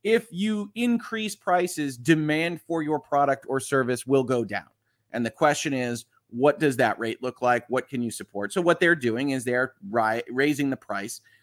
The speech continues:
to the level that they, their park can support now. But,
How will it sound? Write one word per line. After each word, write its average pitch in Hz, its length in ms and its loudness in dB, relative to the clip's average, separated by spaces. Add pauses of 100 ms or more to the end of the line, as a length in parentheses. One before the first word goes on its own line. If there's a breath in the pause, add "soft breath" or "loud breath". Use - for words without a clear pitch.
(180)
to 170 100 0
the 147 120 2
level 127 340 4
that 120 200 -2
they, 117 300 0
their 131 140 -2
park - 300 -4
can 117 120 -6
support 104 420 -8
now. 180 340 2 (640 loud breath)
But, 151 520 8